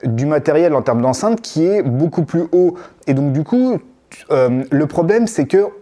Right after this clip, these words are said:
on ne sait pas ce qu'on ne sait pas. C'est-à-dire que toi, quand t'as, quand tu bosses avec des petites enceintes comme ça, eh ben, tu sais pas, en fait, quelle sonorité tu ne vas pas percevoir avec ces enceintes. Euh, alors, il y a certaines, euh, choses que tu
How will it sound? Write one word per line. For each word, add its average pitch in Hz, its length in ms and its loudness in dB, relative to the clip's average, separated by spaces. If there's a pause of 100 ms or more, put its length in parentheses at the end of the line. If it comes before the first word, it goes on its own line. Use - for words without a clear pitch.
(140)
on 151 120 -2
ne 143 120 0
sait 165 260 -2
pas 196 200 0
ce 185 140 -4
qu'on 151 160 -2
ne 147 60 -2
sait 247 200 -2
pas. 120 320 -2 (420)
C'est-à-dire - 240 -2
que 156 100 0
toi, 208 240 0
quand 156 160 -2
t'as, 165 220 0
quand 151 160 -4
tu 151 100 -4
bosses 170 220 0
avec 120 120 0
des 120 80 -2
petites 160 200 -2
enceintes 175 380 -2
comme 117 180 0
ça, 202 320 0 (720)
eh 135 80 0
ben, 135 200 0
tu - 180 -4
sais - 240 -2
pas, 220 260 0
en 170 100 -2
fait, 208 380 -2 (180)
quelle 196 440 2 (240)
sonorité 156 640 0
tu 160 140 -4
ne 135 60 0
vas 143 160 2
pas 180 160 -2
percevoir 160 600 0
avec 113 200 0
ces 120 200 -2
enceintes. 117 340 -4 (360)
Euh, 123 200 2
alors, 127 240 2
il 131 80 0
y 131 60 2
a 127 40 2
certaines, 175 560 -2
euh, 120 420 4
choses 175 340 0
que 131 100 -2
tu 135 320 -4